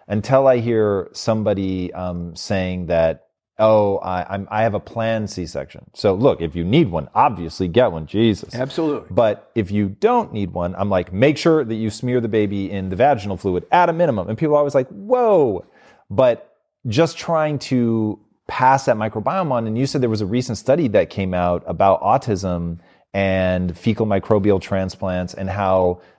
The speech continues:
Speaker 1: the link between a, a successful, maybe the wrong word, microbiome and an unsuccessful one can manifest as autism. Talk to me about that study.
Speaker 2: Yeah, there's, um,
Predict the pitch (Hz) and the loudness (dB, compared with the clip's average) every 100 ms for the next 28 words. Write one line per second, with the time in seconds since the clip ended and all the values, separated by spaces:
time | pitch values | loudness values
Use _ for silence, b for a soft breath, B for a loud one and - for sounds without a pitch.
0 | b 110 98 104 135 156 127 110 113 107 | b 2 2 4 2 2 -2 -4 -2 -2
1 | 104 95 98 92 90 - 92 90 87 92 | -2 -2 0 2 2 0 -2 -2 -4 -12
2 | - - 85 - 92 92 101 98 90 110 | -16 -10 -10 -2 -2 -2 -6 -6 -6 -2
3 | 165 202 196 185 156 131 120 117 104 104 | 2 2 4 2 2 0 2 2 4 4
4 | 101 98 92 98 107 107 - 92 - 90 | 2 0 -2 -2 -2 -4 -2 -2 -2 -4
5 | 90 85 82 87 90 - 82 - - 82 | -4 -2 0 2 2 2 2 0 -6 0
6 | 80 85 80 78 - 110 104 85 82 82 | 0 0 -4 -8 -8 -8 -6 -4 -4 -4
7 | 80 80 78 85 - b b b b _ | -6 -4 -6 -8 -16 b b b b _
8 | _ - 135 120 120 131 117 - B B | _ 2 4 4 4 2 2 -4 B B
9 | B B - 110 117 110 107 101 | B B -8 0 0 2 0 -4